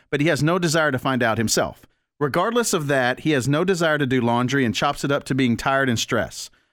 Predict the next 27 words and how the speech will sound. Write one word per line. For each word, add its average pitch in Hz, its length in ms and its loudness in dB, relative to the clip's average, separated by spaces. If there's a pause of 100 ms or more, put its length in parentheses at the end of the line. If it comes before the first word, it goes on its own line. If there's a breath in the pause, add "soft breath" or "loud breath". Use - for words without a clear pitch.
I'm 120 120 0
at 185 100 0
a 165 40 2
loss 185 340 2
on 175 100 2
what 170 160 0
to 156 100 -2
do 160 120 2
to 147 100 0
put 156 160 -2
the 151 80 0
desire 135 500 0
and 113 100 -2
spark 165 460 -2
back 151 240 -2
into 165 240 0
our 143 120 2
laundry 139 340 0
time, 113 380 0 (280 loud breath)
and 127 140 0
even 190 200 2
if 196 120 0
it 151 80 -2
doesn't 170 280 0
produce 160 320 0
another 147 300 2
child. 95 520 -2